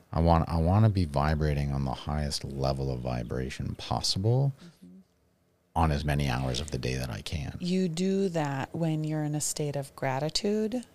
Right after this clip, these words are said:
Speaker 2: when you're in a state of accept-, high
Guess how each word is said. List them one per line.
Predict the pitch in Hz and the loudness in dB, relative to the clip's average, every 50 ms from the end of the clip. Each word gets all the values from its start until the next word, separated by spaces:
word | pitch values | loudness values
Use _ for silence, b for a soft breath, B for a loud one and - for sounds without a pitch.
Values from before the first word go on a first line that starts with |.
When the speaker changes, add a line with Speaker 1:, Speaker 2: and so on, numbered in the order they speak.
| _ _ - | _ _ -10
Speaker 2:
when | 170 165 160 151 151 | -6 -4 -4 -2 -2
you're | 147 147 151 | -4 -4 -6
in | - - 147 143 | -6 -6 -6 -4
a | 147 147 | -4 -4
state | - - - - 151 147 143 143 - - | -4 -6 -4 -4 -4 -4 -4 -6 -8 -6
of | - 151 139 139 139 139 135 135 139 - - - - | -6 -4 -2 -2 -2 -2 -4 -6 -8 -12 -14 -12 -10
accept-, | - - - - - - - - 139 - - _ _ _ _ - - | -12 -10 -6 -4 -4 -4 -2 -2 -4 -4 -6 _ _ _ _ -16 -12
high | - - - - - 196 196 196 202 196 196 190 185 | -8 -8 -6 -6 -4 0 2 4 4 4 2 0 -4